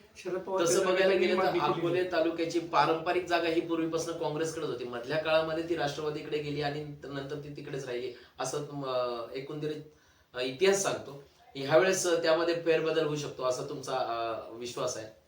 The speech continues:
Speaker 1: दोन हजार, अ, एकोणीसशे नव्याण्णव पर्यंत तुम्ही मागील इतिहास बघितला, एकोणीसशे नव्याण्णव पर्यंत ही जागा ही काँग्रेसचीच होती.
Speaker 2: अगदी बरोबर.
Speaker 1: एकोणीसशे नव्याण्णव जेव्हा आदरणीय शरद पवार साहेबांनी राष्ट्रवादीची स्थापना केली त्यावेळेस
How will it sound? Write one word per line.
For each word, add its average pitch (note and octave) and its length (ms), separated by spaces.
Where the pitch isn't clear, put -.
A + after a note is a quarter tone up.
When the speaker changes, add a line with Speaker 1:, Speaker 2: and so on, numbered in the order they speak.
Speaker 1:
दोन F3 300
हजार, F3 540
अ, E3 340
एकोणीसशे G3+ 440
नव्याण्णव F#3 520
पर्यंत E3+ 260
तुम्ही F3 260
मागील F3 340
इतिहास F3+ 280
बघितला, E3+ 360
एकोणीसशे F#3 400
नव्याण्णव F3+ 440
पर्यंत F3+ 280
ही F3+ 220
जागा F3 140
ही F3+ 100
काँग्रेसचीच E3+ 600
होती. - 120
Speaker 2:
अगदी B2 220
बरोबर. G#2 440
Speaker 1:
एकोणीसशे G3+ 440
नव्याण्णव G3 460
जेव्हा G3 220
आदरणीय F#3+ 380
शरद G3 220
पवार F#3+ 260
साहेबांनी F#3 440
राष्ट्रवादीची A3 640
स्थापना F#3+ 360
केली D#3+ 460
त्यावेळेस G3 260